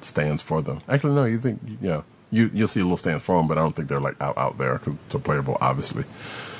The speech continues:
Um, but yeah, Arcade One Up does that stuff. They also have this one board game sit-down cabinet, uh, for board games I think they're working on too, which is really cool. I would really love,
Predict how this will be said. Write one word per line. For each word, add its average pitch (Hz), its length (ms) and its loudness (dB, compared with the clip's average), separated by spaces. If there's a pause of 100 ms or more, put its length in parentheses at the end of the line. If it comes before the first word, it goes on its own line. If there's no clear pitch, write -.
(340)
Um, 87 360 -2
but 123 140 4
yeah, 95 180 2
Arcade 139 300 4
One 123 160 4
Up 107 100 2
does 101 480 0
that 98 100 -2
stuff. 90 180 -2
They 107 100 4
also 165 200 4
have 131 140 6
this 110 160 0
one 110 280 6
board 104 260 2
game 98 340 0
sit-down 98 400 0
cabinet, 95 500 0 (140)
uh, 87 260 2
for 82 220 -2
board 87 300 4
games 78 320 0
I 82 80 2
think 82 180 -2
they're 78 140 2
working 80 320 2
on 78 120 4
too, 90 160 2
which 78 160 2
is 80 200 0
really 80 280 0
cool. 78 220 0
I 76 80 4
would 71 240 -2
really 76 220 0
love, 78 420 2